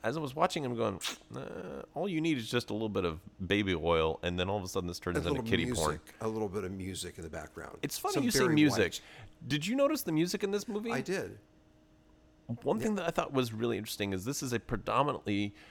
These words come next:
Speaker 1: uh, black movie, and there was not traditional, quote-unquote, black music. Uh, there was some practical music, like where they're, the characters are pulling up in a car and the radio might be playing, but the, the additional film music was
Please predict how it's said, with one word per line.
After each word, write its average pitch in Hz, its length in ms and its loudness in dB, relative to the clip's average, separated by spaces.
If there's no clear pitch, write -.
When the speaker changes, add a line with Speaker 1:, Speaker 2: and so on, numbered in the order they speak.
Speaker 1:
uh, 85 240 6
black 85 440 -2
movie, 90 500 -2
and 90 400 0
there 110 180 2
was 104 200 0
not 123 260 0
traditional, 117 580 0
quote-unquote, 104 440 0
black 101 300 0
music. 87 540 0
Uh, 85 140 2
there 110 140 2
was 107 200 -2
some 98 540 0
practical 139 440 2
music, 90 420 -2
like 90 180 -2
where 90 120 0
they're, 85 280 0
the 92 100 -8
characters 104 420 0
are 92 80 0
pulling 95 380 0
up 92 120 0
in - 60 -4
a 78 40 -8
car 95 340 4
and 90 80 0
the 82 60 -4
radio 104 240 0
might 82 140 0
be 87 80 0
playing, 87 260 0
but 82 140 -4
the, - 140 2
the 90 320 0
additional 101 360 -4
film 202 360 -2
music 85 380 -2
was 87 160 -2